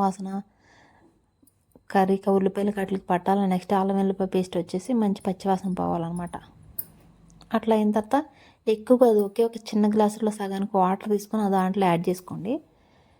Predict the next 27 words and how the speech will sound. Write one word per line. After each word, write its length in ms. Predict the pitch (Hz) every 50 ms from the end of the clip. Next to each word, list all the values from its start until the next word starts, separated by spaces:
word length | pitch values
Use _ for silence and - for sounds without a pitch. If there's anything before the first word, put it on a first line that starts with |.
| _ _ _ _ _ _ _ _ _ _ _ _ _ _ _ _ _ _ 233 208
ఎక్కువ 200 | 214 214 - 240 233
పోసుకున్నారనుకోండి 640 | 226 226 220 - 214 208 202 202 196 190 190 185 185
ఉల్లిపాయ 200 | 180 185 208 208 208 -
పులుసు 180 | 196 190 - 208
అయిపోద్ది 300 | 196 196 196 180 175 185 185
అనమాట. 280 | 185 185 180 180 - 226 254 285 - - _ _ _ _ _ - - - -
ఉల్లిపాయ 220 | 214 190 190 208 208 208
పులుసు 160 | 233 220 220 233
అయినా 120 | 233 226 226
బాగానే 180 | 226 214 208 214 220
ఉంటుంది, 180 | 214 208 208 190 -
కాకపోతే 220 | 190 185 - - -
చింతపండు 280 | 202 196 196 208 196 202
వేసుకుంటే 260 | 202 202 - 208 214 -
సరిపోద్ది 320 | 208 190 - 185 180 185 202
ఉల్లిపాయ 200 | 190 190 185 185 185
పులుసుకి. 320 | 185 175 - - - - 311 - - - - - - - - - - - - _ _ _ _ -
కాకపోతే 340 | 269 226 226 233 226 214 - 226
ఏంటంటే 280 | 214 214 214 202 208 220 220
ఇప్పుడు 160 | 214 196 196 190
మనం 160 | 190 180 180 175 185
దాంట్లో 240 | 190 185 185 185 208 208 -
చిన్న 140 | - 190 190 190 185
గ్లాసులో 260 | 190 190 190 185 202 190 196
వాటర్ 260 | 190 196 196 - 208
వేసుకొని, 340 | 196 190 - _ 185 202 240 - - _ _ _ _ _ -
చిన్న 160 | - 190 190